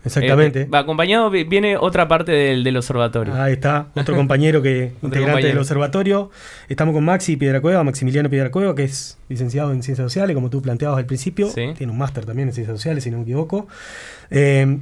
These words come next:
Speaker 1: es docente del Departamento de Ciencias Sociales, Facultad de Veterinaria,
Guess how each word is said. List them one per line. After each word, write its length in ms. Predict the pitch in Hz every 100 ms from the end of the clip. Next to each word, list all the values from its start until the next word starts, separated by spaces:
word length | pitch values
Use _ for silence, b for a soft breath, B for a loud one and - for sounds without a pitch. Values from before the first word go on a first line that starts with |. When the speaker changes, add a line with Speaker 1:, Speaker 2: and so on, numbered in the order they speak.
| -
Speaker 1:
es 100 | 156
docente 320 | 151 175 160
del 340 | 151 143 135
Departamento 440 | 131 131 135 147 151
de 40 |
Ciencias 240 | 151 147 135
Sociales, 340 | 127 170 135
Facultad 300 | 127 123 135
de 60 | 135
Veterinaria, 680 | 127 127 139 165 190 214